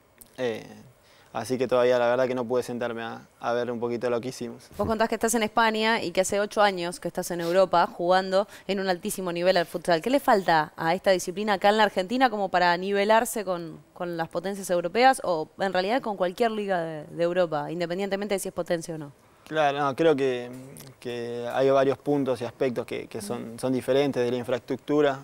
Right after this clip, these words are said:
Speaker 1: En, en Europa la, los estadios son todos más o menos como los vieron en, en el Mundial, son muy
Speaker 2: Ujú.
Speaker 1: grandes, la, la gente lo sigue mucho. En, en Argentina por ahí ta-, estamos un poquito atrasados en nuestro deporte en eso. Y después que es totalmente profesional. Acá en Argentina hay chicos,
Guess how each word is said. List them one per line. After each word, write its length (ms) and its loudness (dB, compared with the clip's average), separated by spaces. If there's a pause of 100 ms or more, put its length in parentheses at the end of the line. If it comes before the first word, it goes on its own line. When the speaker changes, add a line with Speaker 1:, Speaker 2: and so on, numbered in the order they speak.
Speaker 1:
En, 280 -14
en 120 -8
Europa 320 0
la, 220 -2
los 220 -8
estadios 320 -4
son 240 -8
todos 280 -2
más 200 -4
o 20 -2
menos 180 -2
como 160 -6
los 140 -4
vieron 300 -2
en, 160 -6
en 80 -6
el 100 -2
Mundial, 460 0
son 160 -6
muy 100 -2
Speaker 2:
Ujú. 80 0
Speaker 1:
grandes, 320 0
la, 80 -12 (560)
la 100 -4
gente 280 -4
lo 100 0
sigue 220 0
mucho. 320 -2
En, 240 -12 (440)
en 100 -4
Argentina 380 0
por 100 2
ahí 100 2
ta-, 140 -2
estamos 340 -4
un 80 -4
poquito 240 0
atrasados 420 -2
en 60 -8
nuestro 260 -6
deporte 320 -4
en 60 -4
eso. 320 -6 (580)
Y 60 -2
después 260 2
que 480 4
es 80 -6
totalmente 460 2
profesional. 680 -2
Acá 200 -4
en 60 -2
Argentina 460 -2
hay 120 -2
chicos, 500 -4